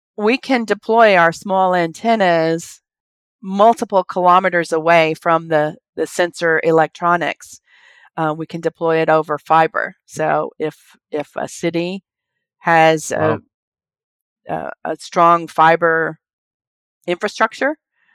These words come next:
Speaker 1: then drone detection could be something that, you know, you can very, very discreetly deploy, because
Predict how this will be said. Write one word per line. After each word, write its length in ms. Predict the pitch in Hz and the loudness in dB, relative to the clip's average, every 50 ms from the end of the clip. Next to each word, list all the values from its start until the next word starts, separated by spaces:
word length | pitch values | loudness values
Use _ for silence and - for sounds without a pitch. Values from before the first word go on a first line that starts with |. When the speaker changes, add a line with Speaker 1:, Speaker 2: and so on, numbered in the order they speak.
| _ _ _ _ _ _ _ _ _ _ _ _ | _ _ _ _ _ _ _ _ _ _ _ _
Speaker 1:
then 600 | - 156 165 165 156 156 151 156 156 147 147 208 _ 170 | -10 -4 -2 0 0 0 -2 -6 -8 -14 -16 -18 _ -14
drone 260 | 160 165 160 160 160 | -8 -6 -4 -4 -4
detection 640 | 156 156 160 - 185 180 - - - 165 160 160 | -6 -8 -4 -2 -2 -2 -2 -4 -10 -10 -10 -12
could 200 | - - 165 165 | -12 -14 -14 -12
be 280 | - 160 160 151 151 151 | -8 -8 -6 -6 -6 -8
something 480 | 151 - - 160 165 - - 165 156 165 | -8 -6 -4 -4 -4 -4 -8 -10 -8 -6
that, 220 | 160 156 - - _ _ _ _ _ _ _ - | -4 -4 -4 -6 _ _ _ _ _ _ _ -14
you 180 | - 165 147 | -12 -10 -10
know, 80 | 147 147 - | -10 -12 -12
you 160 | 160 165 156 | -14 -14 -14
can 200 | - - 165 165 | -14 -14 -10 -4
very, 580 | 160 175 185 180 175 170 165 160 151 156 175 - _ _ _ _ _ _ _ _ | 0 4 4 6 6 4 2 0 -4 -8 -12 -16 _ _ _ _ _ _ _ _
very 280 | 180 190 226 226 196 | 0 2 4 4 4
discreetly 720 | 196 170 165 - - - 196 196 180 127 165 160 156 156 160 _ _ _ _ _ _ _ _ _ - | 2 0 -6 -8 -4 -2 -2 0 0 0 -2 -2 -4 -6 -10 _ _ _ _ _ _ _ _ _ -2
deploy, 500 | - 175 - - 233 247 240 185 175 180 | -2 -2 0 2 2 4 4 4 2 0
because 480 | 180 160 - - 165 165 156 160 - | -2 -4 0 2 0 0 0 -2 -12